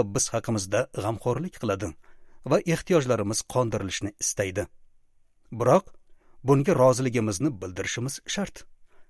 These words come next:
Faqat Xudo bilan yuzma-yuz bo'libgina biz bu haqiqatni tushunamiz. Mana, Rendi Alkorin nimalar deb yozadi:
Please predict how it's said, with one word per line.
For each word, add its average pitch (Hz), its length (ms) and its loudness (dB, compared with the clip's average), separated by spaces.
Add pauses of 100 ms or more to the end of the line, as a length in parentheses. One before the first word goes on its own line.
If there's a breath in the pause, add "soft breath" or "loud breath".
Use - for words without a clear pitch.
(320)
Faqat 151 380 2
Xudo 135 340 4
bilan 131 280 4
yuzma-yuz 117 580 -2
bo'libgina 101 540 -4 (480)
biz 110 280 0
bu 113 180 -4
haqiqatni 92 800 -6 (440)
tushunamiz. 95 520 -4 (1300)
Mana, 120 300 2 (580)
Rendi 175 440 6 (180)
Alkorin 131 540 4 (140)
nimalar 104 440 0
deb 95 180 -6
yozadi: 98 360 -2